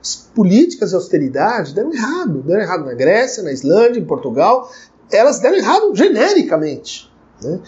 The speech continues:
Isso produz um vácuo que a política não suporta,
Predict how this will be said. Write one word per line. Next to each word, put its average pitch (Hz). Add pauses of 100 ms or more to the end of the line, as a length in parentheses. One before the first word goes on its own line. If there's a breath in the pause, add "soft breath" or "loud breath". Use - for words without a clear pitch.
(440 loud breath)
Isso 262
produz 302
um 269
vácuo 196
que 302
a 262
política 214
não 311
suporta, -